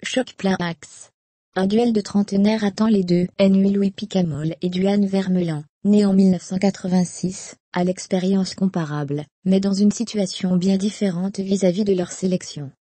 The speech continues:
Le Montpelliérain, soixante-six l. Indiscutable chez les Bleus depuis plusieurs saisons, a déçu face à la Nouvelle-Zélande,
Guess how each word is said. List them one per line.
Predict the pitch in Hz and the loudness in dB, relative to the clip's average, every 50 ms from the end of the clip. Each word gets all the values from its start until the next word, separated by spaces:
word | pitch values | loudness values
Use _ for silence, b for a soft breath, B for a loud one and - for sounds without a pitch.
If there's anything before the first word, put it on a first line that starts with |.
| _ _ _ _ _ - | _ _ _ _ _ 0
Le | 196 190 190 | 4 6 6
Montpelliérain, | 196 202 208 208 - 208 196 196 196 202 190 180 170 165 165 160 160 - _ _ | 6 6 4 2 0 0 2 4 4 4 2 2 0 -2 -2 -2 -6 -10 _ _
soixante-six | - - - 233 220 - 233 220 208 196 - - 185 - - - | -14 -4 -4 -4 -2 0 2 2 2 2 0 -4 -8 -6 -4 -6
l. | 170 160 156 151 156 _ _ _ _ _ _ _ _ _ _ - | -4 -4 -4 -6 -8 _ _ _ _ _ _ _ _ _ _ -2
Indiscutable | 226 226 220 208 226 233 - - 208 196 - 226 233 196 190 185 | 2 4 4 4 2 0 -6 -8 -10 -4 -2 0 0 0 0 -2
chez | - - 180 180 | -2 -2 0 2
les | 180 170 | 2 2
Bleus | 160 165 175 185 | 0 0 0 0
depuis | 180 180 170 _ - - 185 | 0 -2 -4 _ -8 -10 -10
plusieurs | - - - 226 208 220 226 214 - | -10 -4 -4 -2 0 2 0 0 0
saisons, | - - - 190 185 175 170 175 226 - _ _ - | -4 -4 -4 -4 -2 -2 -2 -4 -4 -6 _ _ 0
a | 185 180 | 0 0
déçu | 175 180 190 - - 196 | 2 2 -2 -2 -4 -8
face | - - 226 240 - - | -4 -4 -4 -4 -2 0
à | 196 | 0
la | 185 185 | 2 4
Nouvelle-Zélande, | 185 196 185 185 185 175 170 165 170 170 156 143 143 151 175 180 | 4 4 4 4 2 2 2 2 0 0 0 0 -2 -4 -6 -6